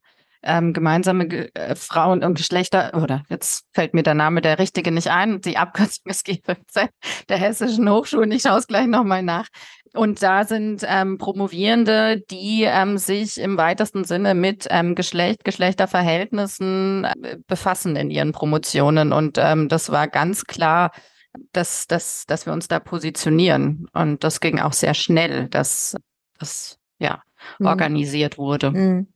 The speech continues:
Speaker 2: Dass ihr da einer Meinung wart. Wa-, was, was, was glaubt ihr, Melanie, was glaubst du, wie die Hochschulen, die Wissenschaft damit umgeht, realistisch?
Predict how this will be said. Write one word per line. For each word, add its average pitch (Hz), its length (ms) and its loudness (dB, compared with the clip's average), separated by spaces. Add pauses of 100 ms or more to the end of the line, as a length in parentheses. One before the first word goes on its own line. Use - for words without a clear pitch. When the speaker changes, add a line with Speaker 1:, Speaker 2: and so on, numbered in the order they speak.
(880)
Speaker 2:
Dass 190 200 -2
ihr 214 60 2
da 196 140 4
einer 190 260 4
Meinung 196 360 4
wart. 190 200 0 (1400)
Wa-, - 240 0
was, 240 440 0
was, 233 420 -2
was 220 260 0
glaubt 233 340 0
ihr, 233 80 2
Melanie, 233 420 4
was 233 200 -2
glaubst 214 520 0
du, 220 380 2
wie 208 260 2
die 208 140 2
Hochschulen, 202 580 2
die 202 180 0
Wissenschaft 202 520 0
damit 208 240 2
umgeht, 202 640 0 (220)
realistisch? 202 760 4